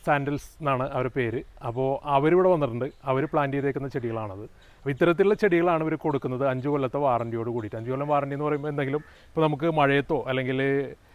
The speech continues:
വെള്ളപ്പൊക്കത്തിലോ അല്ലെങ്കിൽ കാറ്റിലോ ഒക്കെ ഈ ചന്ദനച്ചെടി നശിച്ചു പോവുകയാണെങ്കിൽ അവർ റീപ്ലേസ് ചെയ്ത് തരികയും ചെയ്യും. ഇപ്പം നമ്മൾ ഈ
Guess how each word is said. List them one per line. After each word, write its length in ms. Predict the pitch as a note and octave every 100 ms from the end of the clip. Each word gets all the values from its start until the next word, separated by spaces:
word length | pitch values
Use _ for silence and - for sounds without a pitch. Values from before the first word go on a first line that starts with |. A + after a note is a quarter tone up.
| _
വെള്ളപ്പൊക്കത്തിലോ 640 | C3 C3+ B2+ C3 C3+ C#3+ A2
അല്ലെങ്കിൽ 280 | B2+ A#2+ B2 C3+
കാറ്റിലോ 380 | B2+ B2 C3 B2+
ഒക്കെ 120 | C#3
ഈ 60 |
ചന്ദനച്ചെടി 760 | C#3 C#3+ C3 B2 A#2 - B2+ D3 - _ _ _ _
നശിച്ചു 300 | D3 C#3+ E3+
പോവുകയാണെങ്കിൽ 600 | G#3+ F3+ D3+ C3 A#2 B2 -
അവർ 160 | B2+ C3
റീപ്ലേസ് 340 | C#3+ C3+ A#2+
ചെയ്ത് 140 | C#3
തരികയും 240 | C3+ C3+ B2
ചെയ്യും. 240 | A#2 B2+ - _ _
ഇപ്പം 180 | D3+ G#3
നമ്മൾ 180 | G3+
ഈ 60 | G#3+